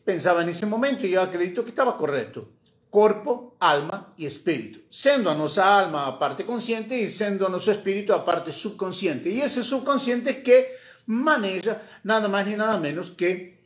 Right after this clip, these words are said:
o noventa e cinco por cento de nosso comportamento. O noventa e cinco por cento do nosso comportamento é paradigmático. Ele está andando no piloto automático.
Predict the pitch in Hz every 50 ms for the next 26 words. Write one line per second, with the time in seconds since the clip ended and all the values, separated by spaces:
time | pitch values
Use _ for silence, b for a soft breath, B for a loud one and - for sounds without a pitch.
0 | b b b b b b b b _ - 233 226 190 170 156 180 196 196 202 170
1 | 135 - - 202 196 214 202 - 190 143 127 - - - 233 233 196 151 - -
2 | 139 123 117 131 131 143 156 185 214 208 - - - 156 - - 143 131 127 -
3 | - 185 190 175 - - - _ - 120 110 110 110 127 147 185 170 113 - -
4 | 147 147 160 185 220 277 262 - 196 151 131 196 202 175 175 - - - 190 190
5 | 180 - 170 160 170 180 - 202 196 196 190 - 214 214 226 226 208 208 208 214
6 | 208 240 226 - - 190 190 196 - 226 220 220 196 160 147 127 127 147 170 170
7 | 156 - - - 120 - - 131 131 143 160 190 208 202 165 - - - 185 185
8 | 190 180 175 170 160 156 135 B B B B B B B B B 151 156 156 165
9 | 190 202 214 214 208 202 202 180 170 - - 185 196 220 214 214 208 190 165 -
10 | - 175 160 151 165 196 208 185 147 - - 143 120 - - 139 127 -